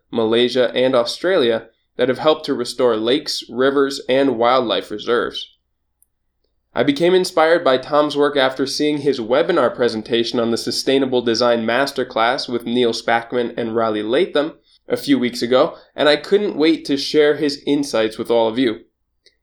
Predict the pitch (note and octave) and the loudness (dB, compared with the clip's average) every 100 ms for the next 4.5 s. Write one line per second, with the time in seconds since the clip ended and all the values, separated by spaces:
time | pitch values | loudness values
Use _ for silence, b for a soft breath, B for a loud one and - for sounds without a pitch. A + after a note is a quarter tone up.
0 | _ - D#3 F3+ F3+ E3+ D3 D#3 - D3 | _ -2 2 4 4 2 0 -2 -2 0
1 | D#3+ D#3+ D#3 D3+ D3 C#3 - C#3+ C#3+ C3 | 0 2 0 0 0 0 2 0 2 0
2 | B2 - C#3+ C#3+ C#3+ C#3 B2+ A2+ B2 C#3 | -2 0 2 2 0 0 -2 0 2 2
3 | C3+ B2+ B2 - A2+ B2 B2 A#2+ A2 - | 2 0 -2 -4 0 0 0 -4 -6 0
4 | F3 E3+ A#2+ - | 2 2 2 -2